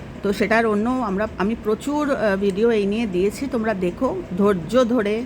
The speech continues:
মারাত্মক ভার্চু, নিচের দিকে সব ভিডিওগুলো আছে। আর আমি না লিংক টিঙ্ক শেয়ার করতে পারি না, তো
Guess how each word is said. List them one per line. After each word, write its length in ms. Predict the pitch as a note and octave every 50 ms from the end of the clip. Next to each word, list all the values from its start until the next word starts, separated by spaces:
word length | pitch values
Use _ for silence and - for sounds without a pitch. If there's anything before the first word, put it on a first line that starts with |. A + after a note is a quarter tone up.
| C4
মারাত্মক 600 | - F#3+ F3+ F3+ G3 G#3+ - - - B3 A#3+ A#3 G#3
ভার্চু, 500 | G3+ F#3+ F3+ F3+ F#3 - - G#3+ G3+ - - - - - - - -
নিচের 300 | G#3 A3 G#3 C4 B3 G#3
দিকে 280 | F#3+ A3 - A3 G#3+ A3
সব 240 | G#3+ A3+ G#3 G#3 G3+
ভিডিওগুলো 480 | F#3+ F3 F#3 F#3+ G3+ G3 G#3 G#3+ A3
আছে। 420 | A3 G3+ F#3+ F#3 - - G#3 G3+ A#3+ - - - - - - - - -
আর 200 | - F#3+ G3 F#3
আমি 180 | G3 A3 C4 D4
না 120 | D#4 E4
লিংক 300 | C4+ G#3 G#3 A3+ A#3 A#3 - -
টিঙ্ক 180 | C4 B3+ C4 -
শেয়ার 260 | - - F#3+ D#3+ F3+
করতে 220 | F3+ G3+ - A#3
পারি 320 | A3 - C#3 B2 A#2 A#2 C3
না, 120 | G#2+ - - - - - - - - - - - - -
তো 320 | F#3+ F3+ F3+ F3 E3+ F3